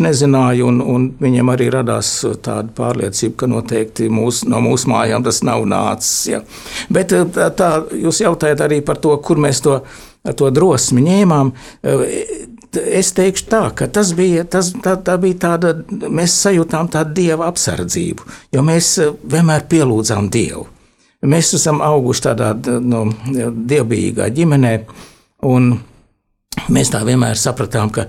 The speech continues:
es atceros jau no agras bērnības, kad vakaros, kad gājām gulēt, tad mums vienmēr arī ar Dievu vārdiem mūs noguldīja un ar, ar, ar dziesmiņu un ar lūkšanu, ja.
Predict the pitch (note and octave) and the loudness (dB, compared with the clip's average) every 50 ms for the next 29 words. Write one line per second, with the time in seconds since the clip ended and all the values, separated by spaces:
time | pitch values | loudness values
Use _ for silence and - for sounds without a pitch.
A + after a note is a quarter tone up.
0 | - - - - - - A2+ A#2 B2 C3 C3 A#2 F3 E3 E3 - D3+ C3 - D3+ | -8 -14 -18 -12 -6 -2 -2 0 0 0 0 2 0 0 0 0 0 0 2 4
1 | C#3 B2+ A#2+ A#2 B2 A2+ C#3+ B2+ A#2+ A2+ A2+ G2 B2 B2+ C#3+ D3 C#3 B2 G#2 G#2 | 4 4 4 2 2 0 0 0 0 0 0 0 2 2 4 4 4 4 2 2
2 | F#2+ F#2 - - C3+ G#2+ G2+ G2+ A#2 B2 B2 - - B2+ A#2+ A2+ A#2 A#2 - - | 0 -2 -4 -2 -2 -2 -2 -2 -4 -4 -4 -4 -4 -2 0 0 0 0 -2 -2
3 | A#2+ A2 A2 A2+ A2 A2+ G#2 G2+ G#2 G2 A#2 B2 A#2 A2+ A2 A#2+ A#2+ A#2+ - - | -4 -4 -2 -2 -2 0 0 0 0 2 2 2 2 2 0 0 -2 -6 -10 -14
4 | - - - - - - G#2+ A2+ A2+ A2+ - - A#2 G#2+ A2 G#2+ - - G#2+ G2+ | -16 -16 -16 -6 -4 -2 0 0 0 0 0 0 0 0 0 0 0 -2 -2 -2
5 | G2 G#2 F#2 - A#2+ - - A2 G#2+ G#2 A2+ G#2+ A2 F#2 G2+ A#2+ B2+ B2 A#2 A#2 | -2 -2 -2 -2 -4 -6 -6 -4 -4 -4 -4 -4 -4 -4 -2 0 2 2 2 2
6 | A#2 B2 B2 A#2+ A2+ A2 A#2 A2+ A2 G#2+ G#2+ G#2 G#2+ - - - A2+ G#2+ A2 A#2+ | 0 0 0 0 0 0 0 0 0 0 0 0 -2 -2 -2 -2 0 0 2 0
7 | A#2+ A2 A2 A2+ A2+ A2 A2+ A2+ B2 A#2+ A2+ A2+ A2 A2 A2 A2+ G#2+ G#2 A2 A2+ | 0 0 0 0 0 0 0 0 0 2 2 2 2 2 2 0 0 0 0 -2
8 | G#2+ G#2+ A2+ G#2+ F#2+ G2 A#2 A#2+ B2 A#2 - - - C3 - B2 B2 B2 A#2+ A#2 | 0 0 -2 -2 -2 0 0 0 0 0 0 -2 -2 0 2 2 2 2 2 2
9 | A#2 A2 A2+ A#2+ B2+ A#2+ - - - - A#2 A#2 B2+ A#2+ B2 A2 - B2+ | 2 2 2 2 2 0 0 -2 -2 -2 0 0 2 2 2 2 0 -2